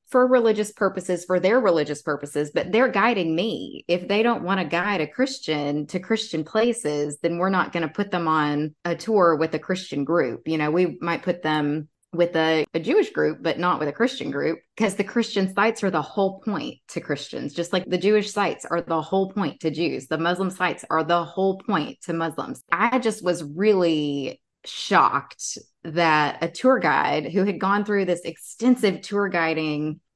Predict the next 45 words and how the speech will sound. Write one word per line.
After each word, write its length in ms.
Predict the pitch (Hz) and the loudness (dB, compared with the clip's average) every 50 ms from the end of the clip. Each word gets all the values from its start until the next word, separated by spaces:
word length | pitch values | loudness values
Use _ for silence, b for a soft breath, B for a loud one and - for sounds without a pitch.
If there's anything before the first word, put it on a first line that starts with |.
| _ _ _ | _ _ _
process, 800 | - - 180 247 - - - 113 90 113 139 165 190 185 - - | 2 4 4 4 4 2 -4 -6 -4 -2 0 0 -2 -2 -4 -4
'cause 180 | - 208 180 190 | -2 0 4 4
it 120 | 220 220 | 6 6
is 140 | 240 285 - | 6 6 4
a 40 | 202 | 2
process 680 | 190 - 208 196 277 359 - - 143 139 139 147 - - | 0 0 2 2 2 2 -2 -6 -8 -6 -6 -8 -10 -6
in 160 | - 151 156 143 | -6 -6 -4 -2
Israel 380 | 156 160 156 - 170 156 151 | -4 -6 -2 -2 -2 -2 0
to 100 | 151 170 | -2 -4
become 600 | 147 165 160 - - 196 190 170 151 147 143 147 - | -4 -4 -4 -2 -2 -2 0 0 0 0 0 -2 -4
a 60 | - 160 | -6 -8
tour 220 | - - 226 269 | -2 0 0 0
guide, 400 | 262 - 117 120 131 160 165 185 - _ _ _ _ _ _ - | 2 0 0 0 0 0 -2 -6 -8 _ _ _ _ _ _ 0
and 680 | 170 185 180 175 175 170 170 170 170 170 147 - 147 | 0 2 2 2 2 0 0 0 -2 -4 -4 -4 -2
they 160 | 160 180 185 190 190 180 165 - | 2 2 2 2 0 -2 -6 -8
were 200 | - 170 185 185 | -2 0 0 2
refusing 1160 | 165 165 165 - - - 196 233 311 339 196 170 147 147 135 123 131 135 - - 165 - - - _ _ - | 2 0 -4 -4 -6 -4 0 0 2 2 0 0 -2 -4 -4 -4 -6 -6 -6 -6 -6 -8 -10 -14 _ _ -4
to 100 | - 214 | -2 -2
go 400 | 160 160 - 165 208 233 208 196 | 0 0 2 2 4 4 4 2
to 140 | 196 202 | 0 -2
some 180 | 185 - 190 190 | -2 0 0 0
of 100 | 185 170 | 0 0
the 60 | 170 170 | 0 0
most 380 | 165 160 165 165 180 185 - | 0 0 2 0 0 -2 -4
popular 420 | - 180 165 151 143 147 147 151 151 | -2 -2 -2 -2 -2 -4 -6 -6 -8
places. 760 | - _ - 170 175 190 185 - - - - - 143 147 - - _ - | -8 _ -4 -4 -2 -4 -4 -6 -6 -6 -6 -6 -8 -10 -12 -10 _ -4
And 340 | 160 160 156 156 151 151 | -2 -2 0 0 0 0
the 400 | - 180 170 165 165 165 156 - - | 2 4 4 4 4 4 2 2 2
lady 280 | 175 170 170 170 170 | 2 2 2 0 0
that 240 | 165 156 147 - 139 | -2 -2 -2 -4 -4
John 240 | 160 165 151 156 151 | -2 0 0 0 0
is 100 | 156 143 | -2 -4
referencing 540 | 156 151 147 - 170 147 143 - 156 151 151 | -4 -6 -6 -6 -6 -8 -4 -4 -2 -2 -2
in 100 | 151 147 | -2 -2
particular, 540 | 165 147 - - 143 - 165 156 151 151 147 | -4 -6 -6 -8 -6 -4 -2 -2 0 0 0
who 160 | 156 160 147 | 0 0 2
refused 400 | 156 160 156 - 170 165 160 - | 0 0 0 2 0 0 0 -2
to 60 | 170 | -4
take 200 | - - 160 - | -2 -2 -4 -2
me 120 | - 151 147 | -4 -4 -6
to 80 | - | -4
the 80 | 147 147 | -4 -4
Mount 180 | 147 151 151 151 | -2 -2 -2 -2
of 60 | 139 | 0
Olives, 540 | - 147 156 156 147 143 143 151 147 - - | 0 0 2 2 0 -2 -4 -6 -8 -12 -18